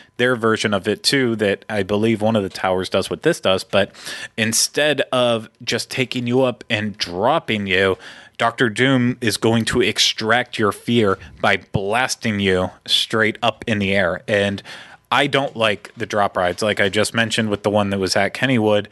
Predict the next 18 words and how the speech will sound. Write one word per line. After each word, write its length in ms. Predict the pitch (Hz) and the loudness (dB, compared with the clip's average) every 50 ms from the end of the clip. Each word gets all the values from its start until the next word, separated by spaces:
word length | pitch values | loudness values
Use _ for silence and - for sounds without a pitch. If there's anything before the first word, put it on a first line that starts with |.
| - - - - - _ _ _ _ _ _ - | -16 -20 -20 -20 -20 _ _ _ _ _ _ -2
I 100 | 107 110 | -2 -2
hated 440 | 104 - - 127 117 113 117 113 107 | -2 -2 0 0 2 2 2 0 2
that 240 | 113 107 110 110 | 0 0 0 -2
time 460 | - - - 113 104 98 92 92 90 - - _ _ - | -6 -4 -2 0 0 0 0 -4 -6 -10 -16 _ _ -14
when 240 | - 127 120 123 120 | -4 -2 0 0 2
you 100 | 117 113 | 2 2
would 180 | 113 110 104 - | 2 2 0 0
go 220 | - 110 107 110 | 0 0 2 2
up 260 | 113 117 123 - - - - - | 2 0 0 -4 -12 -20 -10 -8
and 120 | 107 98 | -6 -4
you 120 | 101 104 104 | -2 -2 -2
would 120 | 101 95 | -2 2
just 240 | - 95 - - - | 2 0 0 0 -6
be 100 | 101 95 | -8 -6
sitting 400 | - - - 113 95 92 90 90 | -4 -2 -2 0 -2 -2 -4 -2
there 320 | 87 87 85 82 - - _ _ _ _ _ - | -2 -2 -2 -4 -6 -12 _ _ _ _ _ -2
and 240 | 104 98 95 95 95 | 0 0 2 2 2
waiting 460 | 95 101 101 95 87 95 87 87 85 | 2 2 2 2 0 -2 -4 -6 -8